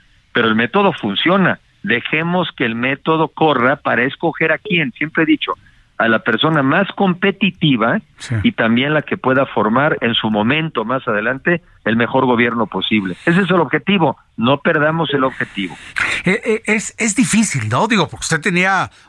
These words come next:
Speaker 2: usted tenía esperanza, al sol, al sol a mano, eh, hacía propuestas, hizo gira.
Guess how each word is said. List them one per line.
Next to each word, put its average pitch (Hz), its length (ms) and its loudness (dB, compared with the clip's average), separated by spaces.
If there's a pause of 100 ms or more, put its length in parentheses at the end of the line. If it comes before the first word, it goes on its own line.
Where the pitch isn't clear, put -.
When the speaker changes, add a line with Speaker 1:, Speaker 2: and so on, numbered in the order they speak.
Speaker 2:
usted 160 260 -8
tenía 196 160 -2
esperanza, 160 560 -2
al 127 100 -2
sol, 165 280 0
al 135 120 -2
sol 156 160 0
a 165 60 2
mano, 143 600 0
eh, 120 180 -2
hacía 165 300 -2
propuestas, 165 640 0
hizo 165 320 0
gira. 170 560 0